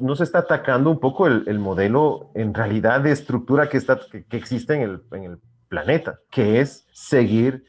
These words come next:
en un proceso de consumo. Entonces, me deja ese sinsabor. No sé si a ustedes les parece lo mismo, si a la audiencia que escuche esto luego le parezca lo mismo, pero, pero tengo esa preocupación. Eh, no es,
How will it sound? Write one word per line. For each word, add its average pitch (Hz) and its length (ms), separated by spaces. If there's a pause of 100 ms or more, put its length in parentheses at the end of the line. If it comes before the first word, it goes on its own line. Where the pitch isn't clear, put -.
(180)
en 127 160
un 117 120
proceso 117 440
de 127 140
consumo. 107 560 (120)
Entonces, 151 1040 (240)
me 175 180
deja 226 300
ese 190 200
sinsabor. 113 680
No 131 180
sé 147 360
si 131 120
a 113 40
ustedes 123 440
les 98 120
parece 104 340
lo 120 100
mismo, 147 400
si 107 140
a 92 60
la 92 100
audiencia 110 420
que - 80
escuche 98 340
esto 104 180
luego 120 360
le 98 120
parezca 104 460
lo 123 100
mismo, 120 440
pero, 90 400 (100)
pero 101 800
tengo 135 260
esa 127 220
preocupación. 110 840
Eh, 120 260
no 131 240
es, 143 60